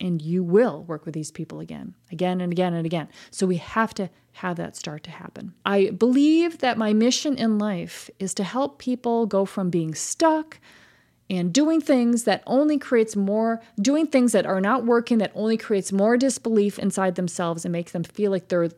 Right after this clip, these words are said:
career is so far away and their dream is never gonna happen and that it's impossible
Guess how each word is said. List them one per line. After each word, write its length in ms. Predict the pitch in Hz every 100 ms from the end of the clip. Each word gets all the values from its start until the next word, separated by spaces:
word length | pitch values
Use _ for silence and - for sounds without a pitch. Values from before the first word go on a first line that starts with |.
| _ _
career 480 | - - 185 180 175 -
is 120 | 180
so 380 | - - 226 233
far 300 | 233 202 190
away 400 | 175 170 170 170
and 100 | 165
their 80 | 165
dream 300 | 175 175 170
is 160 | 156
never 260 | 185 208 226
gonna 180 | 208 190
happen 380 | 170 160 170
and 140 | 160 160
that 100 | 156
it's 140 | 160
impossible 680 | 170 - 170 160 170 165